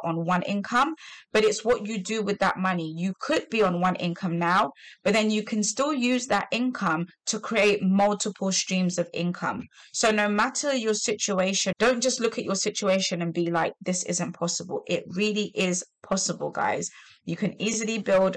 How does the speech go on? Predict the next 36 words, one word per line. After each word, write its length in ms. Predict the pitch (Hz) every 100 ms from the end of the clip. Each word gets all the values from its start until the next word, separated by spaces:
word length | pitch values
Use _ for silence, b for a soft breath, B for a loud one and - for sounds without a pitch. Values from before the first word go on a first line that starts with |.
| - 175
wealth 400 | 180 175 175 -
if 160 | 180 175
you 120 | 160
are 60 | 156
committed 680 | - 170 208 240 262 240 233 B B -
to 100 | -
saving, 840 | - - 240 247 240 233 233 - - _ -
investing, 800 | 185 196 233 - - 220 220 220 B _
spending 520 | - - 247 247 247
less 220 | 208 202 -
than 160 | 185
you 160 | 180 -
earn, 300 | 190 185 185 b b _ 190
and 160 | 185
following 600 | 180 220 220 220 208 202
the 100 | 185
tips 400 | 185 - 185 -
that 180 | - 170
I 160 | 175 170
have 200 | 180 185
given 240 | 180 175
you 140 | 170 165
in 160 | 170 165
this 160 | 170 -
podcast 560 | - - 170 160 - -
episode. 540 | 175 - - - - - -
And 300 | 190 185 - _
remember 420 | 190 202 220 233 220
that 160 | 214
it's 220 | 190 -
important 680 | 180 175 - 196 190 202 -
to 100 | 180
seek 400 | 175 - 202 -
it 180 | 214 208 - b b _ -
in 140 | 180
health, 520 | 175 226 240 233 233